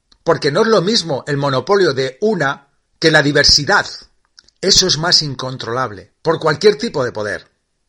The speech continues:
Creo que estos días, con todo esto, se está iniciando ya una revolución muy importante.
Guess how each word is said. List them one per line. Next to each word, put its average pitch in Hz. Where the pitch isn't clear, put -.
Creo 214
que 190
estos 170
días, 196
con 143
todo 180
esto, 190
se 175
está 185
iniciando 185
ya 175
una 202
revolución 170
muy 180
importante. 147